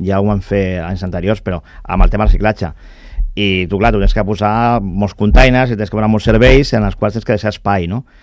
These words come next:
Eh, però sí, sí, també tenim, eh, f-, eh, puestos de feriantes, eh, n'hi ha coses que tenen que deixar el seu espai, però més o menys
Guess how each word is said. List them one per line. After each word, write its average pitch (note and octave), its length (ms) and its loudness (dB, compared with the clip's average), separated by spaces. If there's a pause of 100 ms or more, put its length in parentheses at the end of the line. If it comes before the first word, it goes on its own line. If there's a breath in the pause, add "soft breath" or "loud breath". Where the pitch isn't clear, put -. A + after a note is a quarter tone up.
(340 soft breath)
Eh, G#2 480 6 (160)
però G#2 180 4
sí, G2+ 140 -4
sí, C3 160 6 (160)
també E2+ 240 -6
tenim, F#2+ 560 -2 (880)
eh, D#2+ 280 -6
f-, - 260 -20
eh, D#2+ 100 -8
puestos - 300 -2
de F2+ 80 2
feriantes, B2+ 840 2
eh, F#2 220 -4
n'hi G2 160 -2
ha F#2+ 80 -2
coses G#2+ 280 -2
que G2 100 -4
tenen F#2+ 180 -2
que F2 80 -8
deixar F2 80 -6
el F2 80 -10
seu F#2 80 -6
espai, C3 380 -4 (500 soft breath)
però A2 240 4
més B2+ 100 0
o D3 60 2
menys B2 180 2